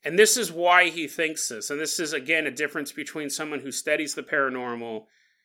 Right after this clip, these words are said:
and someone who doesn't, who has paranormal events happen to them, which does happen quite a lot.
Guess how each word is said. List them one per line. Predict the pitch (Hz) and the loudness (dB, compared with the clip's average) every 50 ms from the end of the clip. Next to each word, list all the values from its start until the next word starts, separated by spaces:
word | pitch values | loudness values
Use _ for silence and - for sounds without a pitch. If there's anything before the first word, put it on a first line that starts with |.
| _ _ _ _ _ | _ _ _ _ _
and | - 143 - | -6 -4 0
someone | - 196 190 180 160 | 2 2 2 2 0
who | 170 180 | -2 -6
doesn't, | 135 120 165 175 185 190 180 160 156 147 143 | -2 2 6 6 6 6 6 2 -2 -4 -4
who | - 170 170 151 | -6 -6 -2 2
has | 151 160 147 | 2 0 0
paranormal | - - 180 170 165 160 151 147 143 139 131 | 0 -4 -2 -2 0 0 0 0 0 -2 -2
events | 131 123 135 139 127 - | -2 -2 -4 -4 -6 -2
happen | - 147 156 151 147 120 | -2 -2 -2 -2 -4 -10
to | 120 107 | -10 -12
them, | 101 95 95 98 | -12 -12 -14 -14
which | 107 110 - - - - 127 | -14 -14 -14 -14 -16 -16 -6
does | 127 143 135 131 127 | -2 -2 -2 -2 -2
happen | - 147 - - - 226 | -2 -4 -4 -4 -6 -12
quite | - - 123 113 | -8 -6 -6 -4
a | 110 117 | -4 -2
lot. | 127 123 - - | -2 -2 -4 -6